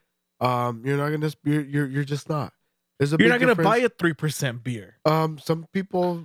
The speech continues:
Speaker 1: like that. You know, they're doing, like, a four point five percenter sours. They're paying, like, really good money for that
Speaker 2: I
Speaker 1: kinda
Speaker 2: mean,
Speaker 1: shit.
Speaker 2: Corona,
Speaker 1: The
Speaker 2: Modelo,
Speaker 1: Goes, Goes,
Speaker 2: four percent.
Speaker 1: all this kinda shit.
Speaker 2: Yeah, but three percent? That,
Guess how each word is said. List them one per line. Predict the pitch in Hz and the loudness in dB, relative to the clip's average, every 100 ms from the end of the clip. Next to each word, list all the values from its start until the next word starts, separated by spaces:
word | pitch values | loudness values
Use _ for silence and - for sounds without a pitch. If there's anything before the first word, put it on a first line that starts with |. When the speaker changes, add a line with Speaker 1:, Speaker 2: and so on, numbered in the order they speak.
| 123 | -6
Speaker 1:
like | 143 151 - | -4 -4 -4
that. | 131 131 131 107 | -4 -2 -4 -4
You | 143 | -2
know, | 147 | -2
they're | 147 | -2
doing, | 143 151 156 | -2 0 0
like, | 147 | -2
a | 131 | -4
four | 113 - 131 | -6 -4 -4
point | 147 131 | -4 -6
five | 120 117 | -4 -6
percenter | - 131 - 131 135 127 | -4 -6 -4 -4 -4 -4
sours. | 113 117 127 139 139 _ _ _ | -4 -2 -2 -2 -6 _ _ _
They're | 131 | -6
paying, | 120 139 139 | -2 -2 -2
like, | 127 120 | -4 -6
really | 123 135 | -4 -4
good | 127 123 | -4 -4
money | 117 120 | -4 -4
for | 123 135 | -4 -4
that | 123 | -4
Speaker 2:
I | 170 | 0
Speaker 1:
kinda | 139 135 | 0 0
Speaker 2:
mean, | |
Speaker 1:
shit. | 175 131 135 - | 0 0 0 -2
Speaker 2:
Corona, | 143 143 151 156 151 | -2 0 0 0 2
Speaker 1:
The | 143 | 2
Speaker 2:
Modelo, | 131 135 | 2 2
Speaker 1:
Goes, | 143 147 160 160 135 135 135 | 4 6 6 4 2 0 -4
Goes, | - | 0
Speaker 2:
four | 147 156 | 2 4
percent. | 175 151 131 131 131 - - _ _ _ - | 2 0 -2 -2 -6 -18 -20 _ _ _ -2
Speaker 1:
all | 143 | 0
this | 147 | 0
kinda | - 131 | -4 -4
shit. | 120 - 113 107 | -4 -4 -2 0
Speaker 2:
Yeah, | 151 143 | 2 2
but | 135 - | -2 -6
three | 135 160 185 190 180 - | -2 0 0 -2 -4 -2
percent? | 180 170 - 147 208 220 - | -2 0 -2 -2 -2 -8 -4
That, | 147 147 | -2 -2